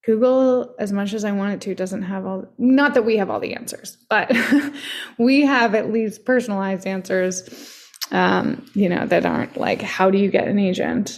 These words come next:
Um, and that leads us to when we don't have answers, 'cause we don't have all the answers, we also have added speakers who come.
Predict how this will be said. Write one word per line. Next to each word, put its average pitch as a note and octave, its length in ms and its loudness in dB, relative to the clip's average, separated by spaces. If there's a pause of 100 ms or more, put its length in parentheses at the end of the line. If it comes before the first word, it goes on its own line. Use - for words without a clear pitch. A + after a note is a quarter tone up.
Um, - 560 -4 (720)
and A#3 640 2
that A3 260 2
leads G#3 240 2
us G3+ 280 0
to G3 160 0
when G#3 260 -2
we G#3 120 -2
don't E4 260 2
have C4+ 180 2
answers, G#3 580 -2
'cause A#3 160 -6
we F#3 80 -2
don't - 220 -8
have F#3+ 140 -4
all F#3+ 100 2
the - 140 -2
answers, G3 340 -4
we G#3 160 -2
also A#3 400 2
have G3 580 0 (460)
added G3 540 2
speakers - 840 -4
who A3+ 60 -2
come. - 440 -10